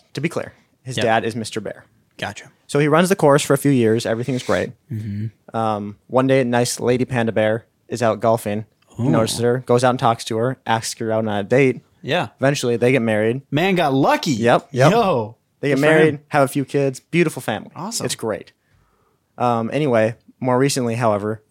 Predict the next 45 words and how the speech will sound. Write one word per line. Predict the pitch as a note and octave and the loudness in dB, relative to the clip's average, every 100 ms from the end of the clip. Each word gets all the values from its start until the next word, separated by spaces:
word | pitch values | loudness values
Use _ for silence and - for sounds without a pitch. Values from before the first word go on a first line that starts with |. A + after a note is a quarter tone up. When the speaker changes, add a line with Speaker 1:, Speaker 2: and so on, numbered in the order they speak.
| _ _ _ | _ _ _
Speaker 1:
he's | _ B2 A2+ G2 - | _ -8 -6 -6 -4
actually | A2+ - B2 | -4 -2 -2
had | |
to | G#2 | -2
file | A#2 A2 G2 | 2 2 0
a | G2+ | -2
police | - C#3 - | -2 -2 -2
report. | C3+ - - - - | -6 -6 -8 -12 -10
Speaker 2:
Oh, | B2+ C3 | -4 0
my | A2+ A2 | 0 0
goodness. | A2 G#2 G#2 A2 | 0 -2 -2 -2
Speaker 1:
I | |
know. | G#2+ F2 - - - A2 | -2 -4 -14 -20 -14 -10
I | G#2+ | -8
know. | F#2+ - - - - - | -10 -12 -20 -20 -14 -6
Um, | G2 | -4
Speaker 2:
This | G2 A2+ | -2 -4
was | G#2 | -6
a | |
good | G#2 - | -6 -6
story | A#2+ A#2+ G#2 | -2 -2 -2
up | G2+ | -6
until | G2 G#2+ | -10 -10
a | G2+ | -8
second | B2 A2 | -8 -6
ago. | G2+ A#2+ C#3+ | -4 -2 -2
Speaker 1:
<laughs> | - F3+ - D3 - _ - - - - | -2 -4 -6 -16 -18 _ -20 -18 -18 -8
Now | A#2+ | -6
it's | A2 | -4
all | A2 | -4
falling | G#2+ G2 | -6 -4
apart. | G#2+ F2 - _ _ _ _ _ _ | -8 -8 -12 _ _ _ _ _ _
He | D3 C#3 | -6 -6
goes | A#2 C#3 D#3 | 0 2 4
to | F3+ | 2
the | |
police | D#3+ C3 C3 - | 4 2 2 0
to | C3+ B2 B2 - | 2 2 2 0
report | A#2 B2 B2 A2 | -2 0 0 0
a | |
crime, | - G#2+ D#2+ - - _ - | -6 -6 -6 -10 -18 _ -20
Speaker 2:
Okay. | - G#2 | -12 -10
Speaker 1:
as | G#2 G#2 | -8 -8
one | A2 A2+ | -8 -8
does | F2+ G#2 - | -6 -6 -8